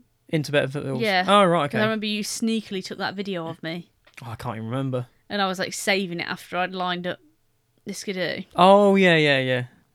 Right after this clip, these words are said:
Speaker 2: That was pretty funny.
Speaker 1: No. But basically, this thing is, it, it, it, it's not as, um, controllable as the boat, I'd say. The boat's
Speaker 2: Fucking
Speaker 1: definitely
Speaker 2: hell, no,
Speaker 1: easier.
Speaker 2: 'cause you can just blow straight up.
Speaker 1: I,
Speaker 2: You can
Speaker 1: I,
Speaker 2: go off
Speaker 1: you just
Speaker 2: piste.
Speaker 1: launch
Speaker 2: I mean,
Speaker 1: her
Speaker 2: I
Speaker 1: off the
Speaker 2: did.
Speaker 1: side of mountains and all sorts, and there's loads of, like, little thin tracks to go down, and it, it can be an absolute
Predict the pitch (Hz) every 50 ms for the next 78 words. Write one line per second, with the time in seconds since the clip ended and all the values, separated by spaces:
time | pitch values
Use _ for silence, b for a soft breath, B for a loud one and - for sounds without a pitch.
0 | _ - 202 - - _ - 180 - - - 185 170 170 180 - _ - 180 180
1 | 190 - B B B B B B B B B B B B B - - 175 170 170
2 | - - 135 135 131 131 127 - - 139 135 135 135 139 151 - - - - -
3 | 151 - - - 147 127 - _ _ - 156 151 143 - _ _ - 165 156 -
4 | 190 226 254 - - 202 208 196 190 175 - - - 170 170 165 160 160 160 160
5 | 160 156 156 170 190 - _ _ _ _ - - 165 151 - 175 165 151 139 127
6 | 143 147 - 143 143 - - 135 - 139 131 107 - - - - 127 120 117 -
7 | - - 117 107 110 131 - 165 156 156 - - 214 165 - 202 175 - 180 180
8 | - - - 170 170 165 127 120 123 123 226 214 220 208 - 214 208 196 202 -
9 | - - 208 202 202 190 - - - 202 190 165 135 190 202 185 - - 156 165
10 | 165 170 175 165 - - 160 170 170 185 196 190 180 180 175 165 175 202 180 -
11 | 135 156 175 180 175 175 190 226 220 214 208 208 208 196 175 156 147 165 - 165
12 | 147 139 143 139 135 135 127 - - 165 160 147 135 139 139 - 135 135 135 135
13 | 139 143 143 143 131 123 - - 131 123 127 - 143 139 135 131 143 139 135 -
14 | 139 131 131 - - 131 - - - - 143 139 135 - - 151 135 - - -
15 | - 151 131 131 123 123 123 127 123 120 117 120 123 120 123 127 113 76 117 127
16 | - - - - 135 131 127 123 123 120 127 123 123 120 113 117 127 - - -
17 | - 139 127 123 123 123 117